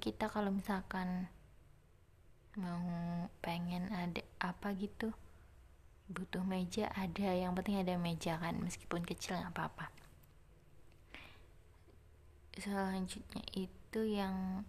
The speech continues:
kalau nggak penting-penting banget, tapi penting, tapi bermanfaat kalau ada, itu rak portable.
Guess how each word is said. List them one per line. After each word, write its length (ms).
kalau 400
nggak 160
penting-penting 720
banget, 640
tapi 400
penting, 480
tapi 340
bermanfaat 800
kalau 240
ada, 300
itu 880
rak 180
portable. 720